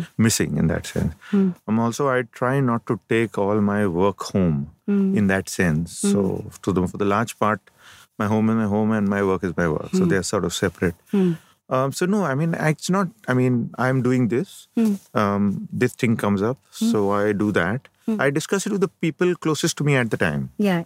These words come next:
Speaker 2: it's instinctive.
Speaker 1: It's an instinctive thing. I obviously discussed this with my wife,
Speaker 2: Hmm.
Speaker 1: and we must have spoken about it. I must have told her that, "Listen, if I get this job, I'll go to Bombay. We'll do, you know,
Speaker 2: Hmm.
Speaker 1: some,
Speaker 2: Hmm.
Speaker 1: some
Speaker 2: Hmm.
Speaker 1: such thing. You stay put here in Chennai. Let me
Speaker 2: Hmm.
Speaker 1: go figure it out."
Speaker 2: Hmm.
Speaker 1: So actually, I moved alone first,
Speaker 2: Hmm.
Speaker 1: and then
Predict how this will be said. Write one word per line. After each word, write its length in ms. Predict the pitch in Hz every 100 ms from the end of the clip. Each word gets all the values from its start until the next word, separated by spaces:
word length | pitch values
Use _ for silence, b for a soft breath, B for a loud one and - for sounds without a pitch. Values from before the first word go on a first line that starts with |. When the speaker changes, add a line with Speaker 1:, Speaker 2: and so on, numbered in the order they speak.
| -
Speaker 2:
it's 160 | 254
instinctive. 640 | 311 269 - 175 151 165 -
Speaker 1:
It's 160 | -
an 80 | 185
instinctive 420 | 170 160 113 104
thing. 100 | 101
I 140 | 110 127
obviously 400 | 131 127 139 135
discussed 320 | 123 131 120
this 160 | 131
with 140 | 120 110
my 120 | 110
wife, 400 | 95 95 151 - -
Speaker 2:
Hmm. 220 | 214 190 -
Speaker 1:
and 520 | 101 104 104 101 101
we 100 | 113
must 220 | 117 120
have 100 | 123
spoken 260 | - 104 117
about 280 | 101 92 120
it. 80 | 120
I 80 |
must 100 | 107
have 140 | 123 110
told 180 | 98 110
her 60 |
that, 80 | 110
"Listen, 180 | 98 113
if 80 | 104
I 80 |
get 160 | 98 95
this 160 | 98 82
job, 200 | 107 107
I'll 40 |
go 80 | 92
to 20 | 104 87
Bombay. 280 | 90 98 98
We'll 160 | 95
do, 80 | 98
you 60 | 104
know, 160 | 127
Speaker 2:
Hmm. 80 | 185
Speaker 1:
some, 180 | 127 104 92
Speaker 2:
Hmm. 320 | 214 214 214
Speaker 1:
some 140 | 226 120
Speaker 2:
Hmm. 40 | 120
Speaker 1:
such 100 | -
thing. 160 | 117
You 160 | 120 135
stay 180 | - 120
put 220 | 139 123
here 100 | 120
in 140 | 120
Chennai. 320 | 107 98 113 117
Let 120 | 104
me 100 | 113
Speaker 2:
Hmm. 60 | 113
Speaker 1:
go 80 |
figure 280 | 107 98 95
it 120 | 98
out." 260 | 85 87 - -
Speaker 2:
Hmm. 280 | 220 202 190 B -
Speaker 1:
So 140 | 131 131
actually, 260 | - 175
I 140 | 147 156
moved 260 | 156 165
alone 300 | 135 113 127
first, 420 | 117 87 135 - -
Speaker 2:
Hmm. 220 | 220 208 190 _
Speaker 1:
and 480 | 113 113 113 113 113
then 260 | 113 117